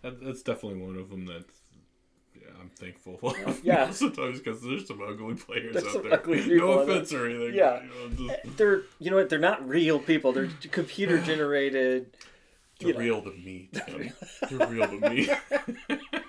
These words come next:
Speaker 2: Yeah, but that's, that's a nitpick. That's a nitpick. I'd say something that was actually bad that I didn't like was the ball physics. Um, specifically, when I was defending those passes,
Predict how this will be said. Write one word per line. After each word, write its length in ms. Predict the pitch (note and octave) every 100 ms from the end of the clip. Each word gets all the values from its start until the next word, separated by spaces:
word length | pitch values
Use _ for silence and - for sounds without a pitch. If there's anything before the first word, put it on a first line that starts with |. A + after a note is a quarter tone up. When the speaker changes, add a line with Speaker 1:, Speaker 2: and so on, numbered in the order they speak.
| - C#4+ _ _ - _ _ _ - - - - - -
Speaker 2:
Yeah, 140 | - -
but 100 | D#4+
that's, 340 | E4+ C4+ -
that's 260 | - D#4 D#4
a 80 | G#3+
nitpick. 500 | E3 C#3+ - C3+ C3
That's 180 | F#3 F3+
a 60 |
nitpick. 340 | C3+ C3 B2+ B2+
I'd 100 | F#3
say 140 | B3 A3
something 300 | A3+ G#3 F#3
that 180 | E3+
was 160 | C#3+ B2+ F3
actually 420 | D#3 E3 E3+ C#3
bad 300 | C3 B2+ B2
that 80 | B2+
I 80 | B2+
didn't 320 | D3 C#3+ A#2+
like 280 | B2 A#2+ -
was 180 | B2
the 100 | B2
ball 300 | A2 C3 B2
physics. 600 | C3 - C3 C#3+ B2+ - - _ - _ _
Um, 280 | - C3+ B2+
specifically, 800 | B2+ C#3 G3+ G#3+ D#3+ C#3+ C#3+ C3+
when 180 | - D3
I 80 | D3
was 140 | C#3
defending 400 | B2+ B2+ E3 A#3
those 160 | E3 A#2
passes, 640 | C#3 A#2+ A#2 B2 A#2 A2+